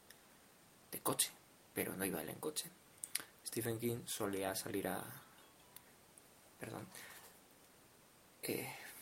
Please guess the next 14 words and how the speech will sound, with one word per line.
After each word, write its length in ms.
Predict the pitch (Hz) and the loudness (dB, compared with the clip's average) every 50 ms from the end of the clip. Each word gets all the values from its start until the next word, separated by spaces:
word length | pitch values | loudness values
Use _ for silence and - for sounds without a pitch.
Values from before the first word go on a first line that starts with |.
| - - | -10 -10
me 80 | - | -2
acaba 140 | - - 101 | 2 6 6
de 60 | 95 | 8
llegar 160 | 95 104 113 113 | 8 8 8 6
un 60 | 107 | 6
mensaje, 320 | 95 - - 175 - - - - | 4 4 6 6 6 2 2 -4
lo 80 | - 117 | -4 -2
siento. 240 | 120 120 117 - - - - - - - - - - - - - - - - - - - - - - - - - - - - - | 0 0 0 -2 -4 -8 -8 -8 -6 -6 -6 -6 -6 -8 -10 -16 -20 -18 -14 -12 -10 -10 -10 -10 -10 -12 -12 -12 -14 -14 -10 -2
Solía, 640 | - - - 120 110 107 123 135 131 127 120 117 113 110 110 107 107 113 - - - - - - - - - - - - - - - - - - - - - - - - - | 0 8 10 10 10 10 8 6 6 6 4 4 2 2 0 -4 -4 -6 -10 -12 -16 -18 -20 -20 -20 -20 -20 -20 -20 -20 -20 -20 -20 -20 -20 -16 -16 -16 -16 -12 -12 -8 -2
solía 320 | - - 123 107 107 117 | 2 2 4 4 4 4
sali-, 380 | 113 - 113 104 104 92 92 92 | 6 6 6 6 6 4 4 4
salir 400 | - - - 107 110 110 110 104 | 4 4 4 4 4 4 2 2
a 320 | 98 92 92 - - - - | 0 -2 -4 -4 -4 -4 -2
caminar 480 | - 101 101 92 98 104 76 67 - | -2 0 0 2 2 2 2 2 -2